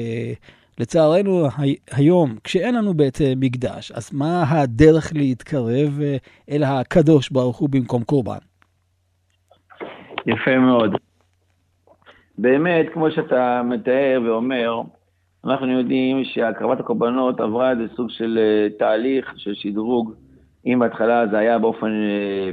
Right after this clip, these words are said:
Speaker 2: פרטי, כל אחד, אמרנו ק-, ק-, קין והבל, אמרנו יעקב אבינו, נוח, וככה מתקדם, אברהם אבינו כמובן עם העיל.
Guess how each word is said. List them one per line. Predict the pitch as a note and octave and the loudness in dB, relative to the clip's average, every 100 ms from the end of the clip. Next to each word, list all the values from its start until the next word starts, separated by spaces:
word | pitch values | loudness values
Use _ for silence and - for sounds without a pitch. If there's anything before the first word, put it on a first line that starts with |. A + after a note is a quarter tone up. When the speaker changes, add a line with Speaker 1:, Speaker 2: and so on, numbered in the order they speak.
| - | -4
Speaker 2:
פרטי, | A2+ B2 E3 D#3 | -4 0 0 0
כל | - G#2+ A#2+ | 0 -4 -2
אחד, | C#3+ D3 C3 F#2+ - _ - | -2 0 -2 -4 -14 _ -8
אמרנו | G2 F#2 F2+ | -6 -4 -8
ק-, | - | -12
ק-, | - - - | -20 -18 -8
קין | F#2 F#2 | -8 -4
והבל, | G#2 C#3 B2+ B2 A2+ - _ _ _ _ _ - | -2 -2 0 0 -2 -6 _ _ _ _ _ -10
אמרנו | G#2+ G#2+ G2+ | -4 -2 -2
יעקב | F#2 F2 F#2+ F#2+ | -4 -4 -4 -2
אבינו, | G#2 D3 B2+ G2+ | 0 -2 -2 -4
נוח, | F2+ A#2+ D3 C3 A2+ - - _ _ _ _ _ - | -2 -2 0 -2 -4 -10 -20 _ _ _ _ _ -4
וככה | C3 D#3 D3+ D3 C#3 C3+ C3 C3 B2 B2 A#2 - _ _ - | 2 4 4 0 -2 0 2 2 0 0 -2 -6 _ _ -8
מתקדם, | A#2 G#2+ A#2+ A#2+ C3+ B2+ A#2+ | -8 0 0 4 2 2 -2
אברהם | - G2 E2+ F#2+ F#2+ | -2 -2 0 -2 -2
אבינו | G#2 C#3 | -2 -2
כמובן | C#3 B2+ | 0 0
עם | A#2+ A#2 | 0 0
העיל. | A#2 A2 G#2 G2+ | 0 0 -2 -4